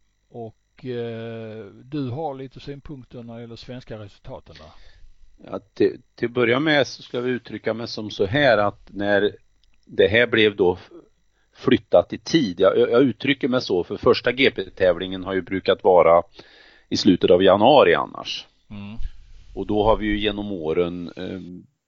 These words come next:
Speaker 2: tyckt att resultatnivån har varit för låg, att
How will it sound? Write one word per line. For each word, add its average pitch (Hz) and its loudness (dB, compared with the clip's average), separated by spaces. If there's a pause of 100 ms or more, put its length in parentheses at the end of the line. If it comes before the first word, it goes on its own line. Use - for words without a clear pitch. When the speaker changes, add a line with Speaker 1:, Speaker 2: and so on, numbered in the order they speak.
(560)
Speaker 2:
tyckt - -2
att 92 2
resultatnivån 85 -2 (360)
har 104 -2
varit 80 2
för 87 -4
låg, 90 2
att - -6